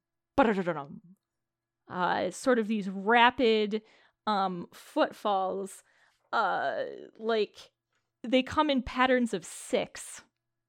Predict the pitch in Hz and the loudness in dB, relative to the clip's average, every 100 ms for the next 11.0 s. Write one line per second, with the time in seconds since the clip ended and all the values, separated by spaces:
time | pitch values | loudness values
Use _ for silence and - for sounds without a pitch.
0 | _ _ - 214 - - 226 202 190 196 | _ _ -4 -4 -4 -6 -4 -4 -4 -4
1 | 185 - 185 220 320 - _ _ _ - | -4 -4 -2 -2 -4 -8 _ _ _ -20
2 | - - - - - _ _ _ - 240 | -20 -20 -20 -20 -20 _ _ _ -2 2
3 | 226 226 220 220 214 220 208 208 196 - | 4 4 4 4 4 4 4 4 2 0
4 | _ _ 202 220 240 - 262 226 208 175 | _ _ -2 2 2 2 2 4 2 -2
5 | 185 220 226 220 214 202 - - - - | -2 2 4 4 4 0 -4 -16 -4 -2
6 | 208 - 220 202 202 - 185 - - - | 0 0 0 0 -4 -4 -4 -4 -8 -14
7 | - - - - _ - - - - - | -12 -12 -16 -20 _ -20 -16 -16 -18 -20
8 | _ _ - - - 185 147 - - _ | _ _ -14 -12 -6 -6 -8 -14 -20 _
9 | _ - 78 80 - _ _ _ _ _ | _ -12 -8 -8 -10 _ _ _ _ _
10 | - 139 143 190 190 214 190 180 175 175 | -18 -14 -10 -2 0 0 0 -2 -4 -8